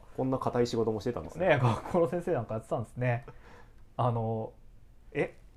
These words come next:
Speaker 2: ヒーローやってる先生ってそんないる？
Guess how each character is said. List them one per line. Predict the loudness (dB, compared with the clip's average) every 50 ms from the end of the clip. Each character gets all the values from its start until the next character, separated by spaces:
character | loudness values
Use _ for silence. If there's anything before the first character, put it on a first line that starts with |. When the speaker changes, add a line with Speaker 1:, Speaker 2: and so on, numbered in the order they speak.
| -20 -20 -8
Speaker 2:
ヒ | -4 0 2
ー | 6 6
ロ | 6 6
ー |
や | 4 2
っ | 0 -2
て | -4 -2
る | 0 0 -2 -2 -6 -10 -18 -20 -20 -20 -20 -20 -20 -6
先 | -4 -2 -2 0
生 | 0 -2
っ | -4
て | -4 -6 -12 -14 -14
そ | -12 -10 -8 -6
ん |
な | -4 -4
い | -2
る？ | -2 -2 -2 -4